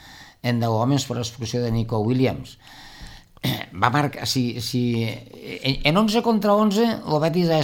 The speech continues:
patit més, bastant més, perquè l'Atlètic en deu homes lo va apretar, el Bilbao. No, ai, el, el Betis, ho va apretar. Va tindre, va tindre la sort de que li va, <clears throat> de que va,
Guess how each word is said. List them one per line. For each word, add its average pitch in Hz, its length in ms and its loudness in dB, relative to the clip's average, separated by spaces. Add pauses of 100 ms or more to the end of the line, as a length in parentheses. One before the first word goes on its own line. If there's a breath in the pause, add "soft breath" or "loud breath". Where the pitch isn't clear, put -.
patit 113 320 -2
més, - 260 -8
bastant 131 420 0
més, 113 160 -4
perquè 123 220 -2
l'Atlètic 180 500 0 (560 loud breath)
en 127 240 0
deu 170 200 4
homes 190 480 2 (440 loud breath)
lo 135 160 0
va 147 120 4
apretar, 139 480 -2
el 98 180 -6
Bilbao. 95 460 -6
No, 117 260 -2
ai, 131 260 4
el, 117 280 2
el 120 180 0
Betis, 101 480 -6
ho 107 120 -8
va 135 100 0
apretar. 127 340 -4 (1200 loud breath)
Va 110 180 0
tindre, 127 460 2
va 117 100 0
tindre 127 320 0
la 135 160 2
sort 139 320 0
de 120 160 -6
que 120 140 -6
li 113 100 -4
va, 117 480 0 (200)
<clears throat> 113 360 -6
de 127 80 -4
que 117 120 -4
va, 117 120 -4